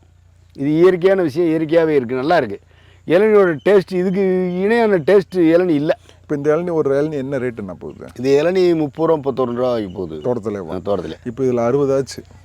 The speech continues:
Speaker 1: ஆமா.
Speaker 2: அறுபது, almost அறுபது இருக்கு.
Speaker 1: ஆமா.
Speaker 2: அப்ப அறுபதுன்னும் போது உங்களுக்கு
Speaker 1: குறைஞ்சது ஐம்பது இளநீ குறையான்னு வை. ஒரு ஆயிரம் ரூபா, ஆயிரத்தி ஐந்நூறு ரூபாய்க்கு குறையில்லாம ஒரு குலை வெட்டலாம்.
Speaker 2: ஆ, ஒரு குலை.
Speaker 1: ஒரு குலை. அப்ப
Speaker 2: நூறு மரம் வச்சா என்னாச்சு?
Speaker 1: அதான், ஒரு குலைக்கு,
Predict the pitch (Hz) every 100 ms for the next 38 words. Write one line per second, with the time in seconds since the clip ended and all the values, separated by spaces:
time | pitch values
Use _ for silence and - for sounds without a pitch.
0 | - 104 85 113 131 120 123 117 110 107
1 | 110 120 127 123 104 113 104 95 107 107
2 | - 107 98 87 - - 98 101 120 160
3 | 160 143 131 147 135 117 101 104 95 92
4 | 190 220 214 196 180 185 202 185 170 165
5 | 147 143 135 101 143 175 180 214 214 233
6 | 196 202 180 190 185 202 160 156 139 160
7 | 165 175 160 131 135 127 101 107 - -
8 | 127 120 131 123 131 117 - - 117 110
9 | 135 143 120 135 165 151 147 151 117 117
10 | 98 95 80 85 87 - 113 123 104 110
11 | 98 123 156 127 131